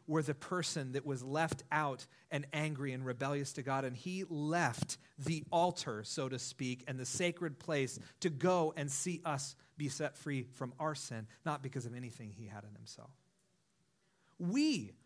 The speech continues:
are the adversary that was on our way to court and end up in prison,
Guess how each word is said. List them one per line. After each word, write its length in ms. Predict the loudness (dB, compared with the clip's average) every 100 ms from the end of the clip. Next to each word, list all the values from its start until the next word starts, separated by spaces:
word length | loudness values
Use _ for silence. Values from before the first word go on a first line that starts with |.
| 2
are 120 | 4
the 140 | 4 4
adversary 840 | 6 6 2 -2 0 -2 -4 -10 -16 _
that 120 | 8
was 160 | 8 6 4
on 240 | 4 4
our 160 | 4 4
way 220 | 4 2
to 140 | 0
court 340 | -2 0 0 2
and 160 | 0 2
end 260 | 0 2
up 180 | 0 -2
in 160 | -4 -4
prison, 420 | 0 0 2